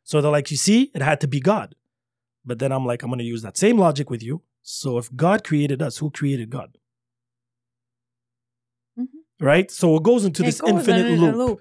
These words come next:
Speaker 2: yeah.
Speaker 1: Now, if you believe in that, me, for me, it's like having a favorite sports team.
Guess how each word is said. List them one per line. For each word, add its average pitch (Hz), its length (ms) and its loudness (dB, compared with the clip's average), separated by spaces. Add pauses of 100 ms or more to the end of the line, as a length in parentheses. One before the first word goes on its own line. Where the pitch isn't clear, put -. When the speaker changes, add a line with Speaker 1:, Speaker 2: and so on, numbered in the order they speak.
(120)
Speaker 2:
yeah. 220 200 -4
Speaker 1:
Now, 160 380 2 (340)
if - 200 -8
you 277 120 6
believe 185 420 2
in 131 120 -2
that, 107 240 -10 (500)
me, 190 160 2
for 180 160 0
me, 185 120 4
it's - 140 -2
like 151 160 2
having 151 240 0
a 131 60 -8
favorite 123 300 -6
sports - 320 -8
team. - 200 -20